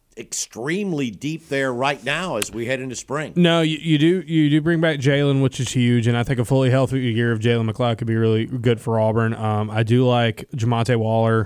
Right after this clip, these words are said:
Speaker 2: and his kind of potential there. Be interested to see what else they do. Um, Brenton Williams was kinda coming on there
Speaker 1: Yeah, I
Speaker 2: late in
Speaker 1: guess
Speaker 2: the
Speaker 1: he's the other guy that we
Speaker 2: Yeah.
Speaker 1: know of is gonna be a, uh, out there.
Speaker 2: Wouldn't be surprised if you see some guys kinda move around and play some other spots.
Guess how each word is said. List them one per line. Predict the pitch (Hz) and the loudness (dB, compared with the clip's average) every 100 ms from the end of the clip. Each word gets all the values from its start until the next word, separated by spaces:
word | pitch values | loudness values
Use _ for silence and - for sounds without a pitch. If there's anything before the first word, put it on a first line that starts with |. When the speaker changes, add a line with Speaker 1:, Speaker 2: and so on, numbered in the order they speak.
| 131 | -2
Speaker 2:
and | 113 | -6
his | 104 113 107 - | -2 -2 -2 -2
kind | 117 | -2
of | 110 | 0
potential | 113 123 113 110 | 0 0 0 0
there. | 113 113 | 0 2
Be | 117 | 2
interested | 135 - | 0 0
to | 208 | -2
see | - 170 | 0 -2
what | 117 135 - _ - | -2 -4 -6 _ -8
else | - 185 - - | -4 -4 -4 -12
they | - 160 165 | -4 -2 0
do. | 165 170 170 151 | 2 2 2 2
Um, | 135 127 127 123 113 | 2 2 2 0 0
Brenton | 156 202 | -2 0
Williams | 143 151 143 | 2 2 0
was | 117 | 0
kinda | 147 131 | 0 0
coming | 123 131 123 | 0 0 2
on | 123 120 | 2 2
there | 120 117 117 | 2 2 0
Speaker 1:
Yeah, | 113 | 0
I | 117 | 0
Speaker 2:
late | |
in | 131 | 2
Speaker 1:
guess | 165 | 0
Speaker 2:
the | 117 | 0
Speaker 1:
he's | 180 | -2
the | 143 135 | -2 0
other | 160 180 | 0 0
guy | 127 123 143 | 0 2 0
that | 127 101 | -2 0
we | 123 | 0
Speaker 2:
Yeah. | 110 | 0
Speaker 1:
know | 117 139 160 | -2 -2 0
of | 127 117 | 0 -2
is | 110 98 | -6 -6
gonna | 120 110 | -8 -6
be | 110 101 | -4 -4
a, | 90 90 _ | -6 -10 _
uh, | 95 92 90 - | -12 -10 -10 -8
out | 110 139 | -6 -4
there. | 107 92 85 | -4 -6 -6
Speaker 2:
Wouldn't | - 120 156 156 | 0 2 2 2
be | |
surprised | 156 135 151 151 147 | 2 2 2 2 2
if | 131 | 0
you | 123 | 0
see | 135 | 0
some | 127 | 2
guys | 131 131 127 | 2 2 2
kinda | 139 | 2
move | 123 123 117 | 2 2 2
around | 117 117 | 2 2
and | 113 | 0
play | 120 | 0
some | 113 120 | 0 0
other | 113 107 | -2 -2
spots. | - 117 | -2 -2